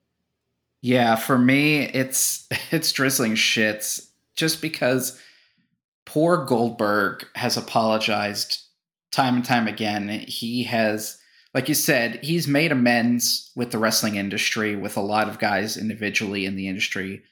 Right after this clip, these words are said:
I don't know if he has with every single person that he's had issues with over the years, but the guy's definitely tried. Um, and I get it. Like,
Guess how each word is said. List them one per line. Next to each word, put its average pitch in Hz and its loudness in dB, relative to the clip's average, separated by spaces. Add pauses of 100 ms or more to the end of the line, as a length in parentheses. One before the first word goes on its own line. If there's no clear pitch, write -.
(180)
I 202 2
don't 180 0
know 143 4
if - 0
he 120 0
has 117 2
with 110 -8
every 127 2
single 120 2
person 110 -2
that 98 -6
he's 113 -6
had 110 0
issues 107 -2
with 117 -4 (360)
over 127 0
the 131 0
years, 131 -2 (520)
but 127 0
the 143 0
guy's 180 0
definitely 120 0 (440)
tried. - 0 (600)
Um, 107 0 (160)
and 139 0
I 151 0
get 139 2
it. - -6
Like, 110 0